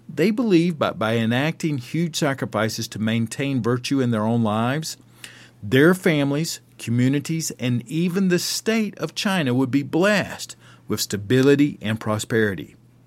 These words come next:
Furthermore, these beliefs were reinforced and supported by the state, who through the Bureau of Rights sought out those who had made heroic sacrifices and built monuments in their honor.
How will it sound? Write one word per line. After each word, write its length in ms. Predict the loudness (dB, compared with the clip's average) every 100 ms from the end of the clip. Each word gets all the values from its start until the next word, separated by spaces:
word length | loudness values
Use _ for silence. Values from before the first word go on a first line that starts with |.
| -20 -16 0
Furthermore, 480 | 4 4 2 2 2
these 260 | 2 0
beliefs 520 | -2 -2 0 -2 -2
were 120 | -4 -4
reinforced 1120 | -2 0 2 0 0 0 0 0 -6 -10 -14 -20 -20 -12 -2
and 240 | 0 0
supported 680 | -2 0 2 4 2 0 -2
by 240 | 0 2
the 120 | 2 -2
state, 540 | -2 -2 -2 -4 -10 _ -20 _
who 140 | -8
through 220 | -4 0 0
the 120 | -2
Bureau 540 | -2 2 4 4 4
of 140 | 0 -2
Rights 640 | -2 -2 -4 -6 -10 -12 _ _ _
sought 480 | -8 -4 -2 -2 -2
out 240 | -2 0
those 360 | 4 4 2 0
who 100 | -2
had 100 | 0
made 240 | 0 -2
heroic 540 | -4 -2 2 2 2
sacrifices 1000 | 0 0 0 -4 -4 -6 -6 -8 -10 -12 -14 -20 -20 -8
and 200 | -4 0
built 280 | 4 4 2
monuments 840 | 2 4 4 2 2 -2 -8 -8
in 140 | -4 0
their 160 | 0
honor. 540 | 2 2 2 2 -2